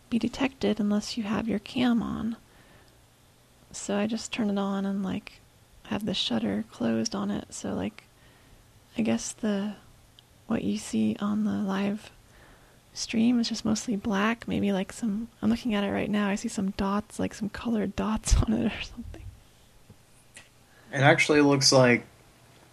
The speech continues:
Speaker 2: the solar system if
Speaker 1: Yeah.
Speaker 2: everything was red, white,
Speaker 1: <laughs>
Speaker 2: or blue.
Speaker 1: Yeah. What's funny is m-, on my cam, it has the software where you can just put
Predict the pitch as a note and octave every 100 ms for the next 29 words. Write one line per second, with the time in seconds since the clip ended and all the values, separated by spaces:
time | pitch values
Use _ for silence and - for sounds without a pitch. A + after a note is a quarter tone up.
0 | - - A2 - A#2 B2 C3+ C3 C#3 C3+
1 | C3+ C#3 C3+ C3 B2+ A#2+ - A2+ A2+ -
2 | A#2 A2+ A#2+ A#2+ A#2+ A#2+ A#2 A2 G#2+ G2+
3 | G#2+ A2 A2 G#2 A2 A2 G#2+ - - -
4 | C#4 - - - A#2 A2 G#2 G#2+ A2 G#2+
5 | G#2 - - - - - - - - C4+
6 | A#3+ A#3 B3+ B3 - - - - - -
7 | - - - - - - B3+ C4 - -
8 | B3+ D4 B3 A#3+ A3 A3 A3 - - -
9 | - - - - - - - - - -
10 | - A3+ - A#3 A3+ G#3 - A3+ A3+ G#3+
11 | G#3 G#3 - G#3+ - G3+ A#3 - G3+ G3
12 | G3 G3+ G3+ G3+ G3+ G3 G#3 G3+ - -
13 | - G3+